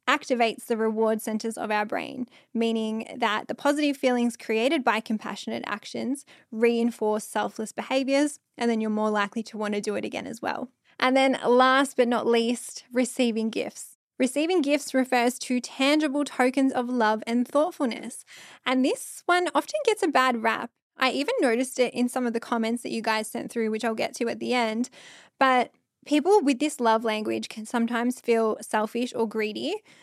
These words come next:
and look upon it negatively. But I want to tell you that you shouldn't. <laughs> It is more than just wanting stuff. It is more than just having things. It is actually the meaning behind the gift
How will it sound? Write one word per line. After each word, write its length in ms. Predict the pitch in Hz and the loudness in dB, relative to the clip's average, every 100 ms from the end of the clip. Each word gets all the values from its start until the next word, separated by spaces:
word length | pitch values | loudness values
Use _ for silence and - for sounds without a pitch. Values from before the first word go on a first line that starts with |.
| - - | -20 -6
and 360 | 240 240 233 - | 0 2 0 -2
look 180 | 220 233 | -2 0
upon 240 | 277 269 | 0 -2
it 100 | 233 | -4
negatively. 640 | 226 220 233 - 240 233 349 | -4 -4 -4 -4 -2 0 0
But 280 | - 247 202 _ - | 2 2 2 _ 0
I 80 | 254 | 2
want 240 | 247 294 | 4 2
to 100 | - | 2
tell 220 | 453 285 294 | 0 2 2
you 140 | 269 | 2
that 100 | 247 | -2
you 80 | 233 | -2
shouldn't. 400 | - 240 220 - | -2 -2 -2 0
<laughs> 320 | 302 294 262 - | 2 0 -2 -8
It 160 | - 247 | -2 2
is 160 | 294 302 | 2 2
more 200 | 269 320 | 4 4
than 140 | 359 | 2
just 180 | 330 - | -2 -2
wanting 380 | 233 233 269 277 | 0 0 0 -2
stuff. 360 | - 285 294 | 0 0 0
It 100 | 240 | -2
is 160 | 233 233 | -2 0
more 240 | 233 233 | 0 2
than 160 | 247 247 | 2 2
just 380 | 233 220 - - - - - _ _ | 2 0 -2 -16 -20 -20 -20 _ _
having 340 | - 240 240 233 | 0 2 4 0
things. 580 | - 226 214 339 427 - - _ | -2 -2 0 -2 -4 -10 -20 _
It 100 | - | 2
is 120 | 254 254 | 4 4
actually 380 | 254 - 349 | 0 -2 -2
the 120 | 330 311 | 0 2
meaning 420 | 240 226 226 226 | 2 2 0 0
behind 440 | 226 - 220 214 | -2 -4 -4 -2
the 40 | 214 | -4
gift 460 | - - - - | -6 -8 -10 -20